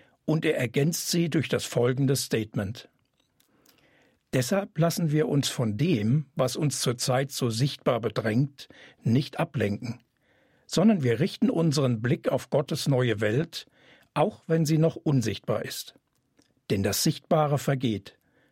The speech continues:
doch das Unsichtbare bleibt ewig." Nachzulesen im zweiten Korintherbrief, Kapitel vier, Vers achtzehn. "Das,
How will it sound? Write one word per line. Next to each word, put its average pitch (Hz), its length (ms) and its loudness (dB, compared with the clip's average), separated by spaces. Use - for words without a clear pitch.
doch - 160 -2
das - 240 -2
Unsichtbare 120 960 0
bleibt 123 400 -2
ewig." 101 440 -2
Nachzulesen 147 800 0
im 107 220 -2
zweiten 117 440 -2
Korintherbrief, 123 920 0
Kapitel 110 380 -4
vier, 110 520 -2
Vers - 320 -4
achtzehn. 95 560 -4
"Das, - 500 0